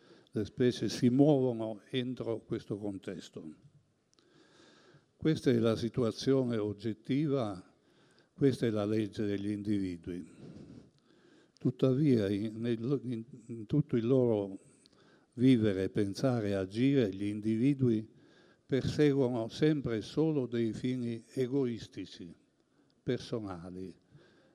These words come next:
e quindi non infondatamente Nietzsche parla di un egoismo superiore,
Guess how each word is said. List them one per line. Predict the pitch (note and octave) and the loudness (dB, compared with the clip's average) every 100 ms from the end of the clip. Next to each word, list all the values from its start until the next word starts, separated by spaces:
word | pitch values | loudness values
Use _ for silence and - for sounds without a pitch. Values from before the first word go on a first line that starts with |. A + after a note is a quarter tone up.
| _ | _
e | C#3+ | -4
quindi | B2+ - D#3 C3 A2 G2+ F#2 - _ _ _ _ _ | -2 4 4 4 -2 -6 -8 -14 _ _ _ _ _
non | - C#3 E3 C#3+ | -2 4 6 6
infondatamente | B2 A2+ C3 A2 A#2 A2 A#2+ A#2 C3+ D3 C3+ C3+ | 2 -2 -2 0 2 2 2 2 2 2 2 0
Nietzsche | A2 B2+ A#2+ B2 | 2 0 2 0
parla | G#2+ B2 B2 B2 G#2 G2+ | 2 2 2 2 -2 -2
di | A2 | -2
un | G#2+ B2 | 0 -2
egoismo | A#2 C3 D3+ C3+ C3 A2+ | 0 4 4 2 -2 -4
superiore, | - A2 C#3 B2+ C#3 C#3+ C3+ C#3 D3 D3+ | -6 -4 -2 0 2 4 2 2 0 -2